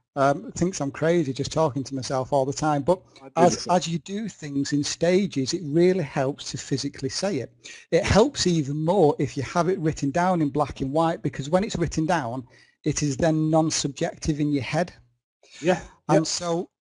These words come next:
Speaker 2: That's
Speaker 1: anyway.
Speaker 2: why I'm writing a book.
Speaker 1: <laughs> So, um, here's my bullet points, and obviously I've been practicing saying them, and I'm trying to say them with more vigor so that they carry more weight. So, um,
Speaker 2: Sure.
Speaker 1: so bullet point one,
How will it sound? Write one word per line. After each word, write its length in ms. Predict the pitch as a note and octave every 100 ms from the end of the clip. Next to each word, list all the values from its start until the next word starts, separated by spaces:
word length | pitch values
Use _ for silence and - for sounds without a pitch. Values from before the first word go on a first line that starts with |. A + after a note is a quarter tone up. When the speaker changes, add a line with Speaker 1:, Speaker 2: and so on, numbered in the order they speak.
| _ _ _ _ _ _ - -
Speaker 2:
That's 80 | F#3 G3+
Speaker 1:
anyway. 140 | D#3+
Speaker 2:
why 40 | D3+
I'm 80 |
writing 260 | D3 - C3+
a 40 |
book. 320 | B2 D#3+ - _ _ _ _ _ _ _ _ -
Speaker 1:
<laughs> 680 | - - C#3 - - C#3+ - - - - - -
So, 480 | - F3+ F3+ F3 -
um, 260 | E3 D#3+ F3 -
here's 260 | F#3 G#3
my 120 | G#3
bullet 280 | F3+ D#3 D3
points, 340 | - C#3 D3+ -
and 320 | D3 D3 C#3+ - _ _
obviously 440 | D#3 D3 C#3+ D3
I've 100 | C#3
been 100 | C#3
practicing 520 | C#3 F#3 F3 C3+ - C#3
saying 340 | - C#3+ C3+
them, 140 | B2+
and 180 | C3 C3+
I'm 140 | C#3 C#3
trying 180 | -
to 80 | E3
say 280 | - D3 D3
them 180 | C3+ C3+
with 160 | C3+
more 260 | D3+ C#3+ C#3+
vigor 380 | B2 D#3 F3 D#3+
so 260 | - D3
that 140 | C#3 C#3+
they 80 | C3+
carry 320 | - C#3+ C#3+
more 260 | C3+ C3
weight. 340 | B2+ D3 D#3+ -
So, 400 | - C3+ C3+ D3
um, 340 | C#3+ C#3+ C#3+ C3+
Speaker 2:
Sure. 120 | G2+ - - - - - _ -
Speaker 1:
so 180 | - D3
bullet 240 | G3 G#3
point 200 | - G3+
one, 260 | C#3 C3+